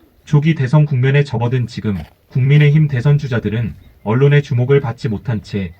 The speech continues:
뉴스 캐비닛 전화 인터뷰, 유튜브 채널 출연 등 온라인 플랫폼에 의존하는 선거운동을 펼치고 있다. 이는 언론이 특정 방향으로 쏠리거나 균형 잡힌 보도를 외면할 때 정치 세력이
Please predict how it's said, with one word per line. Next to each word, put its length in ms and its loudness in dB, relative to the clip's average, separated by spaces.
뉴스 240 -6
캐비닛 380 0
전화 260 -4
인터뷰, 500 -6
유튜브 360 -2
채널 300 -2
출연 300 -4
등 220 -6
온라인 440 0
플랫폼에 600 -4
의존하는 440 -2
선거운동을 680 -2
펼치고 420 -4
있다. 340 -10
이는 400 2
언론이 460 2
특정 320 -4
방향으로 440 0
쏠리거나 720 -4
균형 300 0
잡힌 320 -4
보도를 420 -2
외면할 420 -4
때 260 -8
정치 320 -4
세력이 500 -4